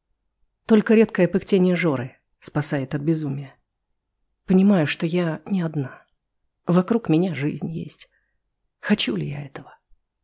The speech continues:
Непонятно. Ворочаюсь в постели, переворачиваюсь то на один бок, то на другой.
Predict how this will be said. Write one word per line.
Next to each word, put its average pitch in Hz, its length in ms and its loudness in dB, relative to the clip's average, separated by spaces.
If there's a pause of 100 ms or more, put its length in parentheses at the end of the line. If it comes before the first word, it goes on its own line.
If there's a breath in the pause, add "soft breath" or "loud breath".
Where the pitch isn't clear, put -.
(200)
Непонятно. 165 720 -4 (1080)
Ворочаюсь 185 540 4
в - 40 -20
постели, 135 500 -4 (380 soft breath)
переворачиваюсь 175 680 4
то 156 100 -2
на 151 140 2
один 165 280 2
бок, 156 340 -8 (100)
то - 80 -4
на 143 120 4
другой. 135 400 -4